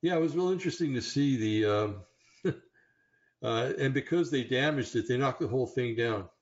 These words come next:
you know. Um, had it been me, I would have said, "Okay, well, you know, they, they destroyed one or two of these sta-, stanchions. I'll just,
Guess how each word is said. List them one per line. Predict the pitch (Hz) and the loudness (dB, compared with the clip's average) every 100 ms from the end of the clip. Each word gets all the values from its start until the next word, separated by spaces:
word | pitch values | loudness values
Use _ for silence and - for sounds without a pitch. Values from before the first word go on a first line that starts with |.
| - | -8
you | 113 | -4
know. | 113 107 - _ _ _ _ _ _ _ - | -4 -6 -10 _ _ _ _ _ _ _ -4
Um, | 113 110 113 | 0 0 2
had | 127 | 0
it | 131 107 | 0 -2
been | 120 117 | -2 0
me, | 143 156 120 127 123 - _ _ _ _ _ _ _ _ _ _ _ _ | 0 2 2 0 -4 -12 _ _ _ _ _ _ _ _ _ _ _ _
I | 120 | -2
would | 120 | 0
have | 113 | 0
said, | 147 | 0
"Okay, | 190 185 131 135 | -2 0 0 2
well, | 127 120 | 2 0
you | 127 | 0
know, | 117 | 0
they, | 113 | 0
they | 113 113 113 | 2 0 0
destroyed | - 127 120 | -2 -2 0
one | 110 113 | 0 0
or | 110 | 0
two | 101 123 123 | -2 0 2
of | 110 | 2
these | 101 92 | 0 -2
sta-, | - - - - | -6 -6 -6 -6
stanchions. | - - 120 120 113 101 92 - | -16 -4 -2 -2 -2 -6 -8 -8
I'll | 110 | -6
just, | 95 110 - | -4 -4 -6